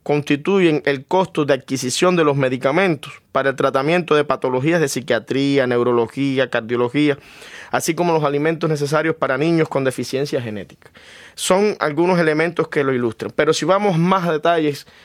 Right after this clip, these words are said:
diez minutos de bloqueo equivalen al financiamiento necesario para cubrir, cubrir la demanda de prótesis auditivas para los niños y adolescentes en situación de discapacidad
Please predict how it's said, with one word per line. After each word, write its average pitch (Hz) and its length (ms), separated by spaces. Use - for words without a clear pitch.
diez 190 260
minutos 196 400
de 175 80
bloqueo 165 480
equivalen 165 580
al 143 120
financiamiento 147 840
necesario 139 640
para 143 240
cubrir, 160 460
cubrir 165 380
la 147 100
demanda 156 460
de 139 100
prótesis - 680
auditivas 147 600
para 135 240
los 127 140
niños 165 340
y - 20
adolescentes 139 640
en 127 80
situación 139 460
de 151 100
discapacidad 139 720